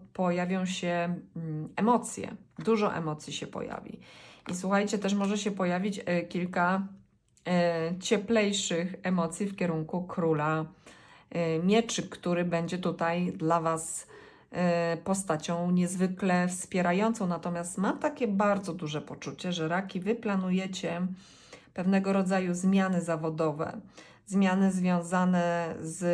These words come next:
e, właśnie z, być może, e, zmianą biura, z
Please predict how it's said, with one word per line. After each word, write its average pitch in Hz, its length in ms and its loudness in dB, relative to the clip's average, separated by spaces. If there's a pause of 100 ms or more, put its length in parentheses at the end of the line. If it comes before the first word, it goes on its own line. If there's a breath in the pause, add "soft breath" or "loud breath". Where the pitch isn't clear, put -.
(800 loud breath)
e, 170 160 -4
właśnie 170 800 0
z, - 400 -10
być 196 280 0
może, 160 600 2 (360)
e, 147 40 -4
zmianą 160 580 -2
biura, 190 800 2 (500 loud breath)
z 170 600 2